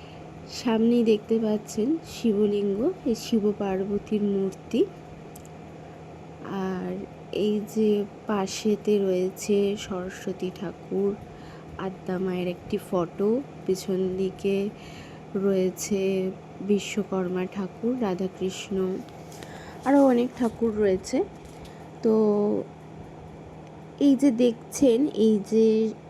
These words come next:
ফুলের সাজ, এটা কিসের জন্য? তো সেটাই বলবো। কিছুদিন আগেই ছিল ভৈরব জয়ন্তী, তো সেই দিনটা আমাদের বাড়িতে আমরা একটু বিশেষভাবেই পালন করে থাকি। তো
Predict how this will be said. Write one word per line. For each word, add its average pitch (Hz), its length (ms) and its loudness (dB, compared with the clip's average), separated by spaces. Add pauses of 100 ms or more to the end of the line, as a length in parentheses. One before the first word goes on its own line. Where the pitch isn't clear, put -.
(120)
ফুলের 214 420 2 (140)
সাজ, 202 400 0 (800)
এটা - 280 2
কিসের 254 400 6 (100)
জন্য? - 280 -8 (600)
তো 202 120 -8 (800)
সেটাই 240 420 2 (120)
বলবো। 190 360 -2 (540)
কিছুদিন 285 460 0 (280)
আগেই 240 280 0 (120)
ছিল 233 240 -6 (840)
ভৈরব 233 400 4 (120)
জয়ন্তী, 190 440 -6 (240)
তো 240 80 -4 (180)
সেই 214 240 0 (160)
দিনটা 214 500 -2 (580)
আমাদের 208 300 -4 (100)
বাড়িতে 202 380 -2 (100)
আমরা 202 180 -6
একটু 214 200 -6 (140)
বিশেষভাবেই 233 720 -6 (120)
পালন 190 260 0 (140)
করে 180 200 -2 (100)
থাকি। 170 260 -8 (440)
তো 196 60 -4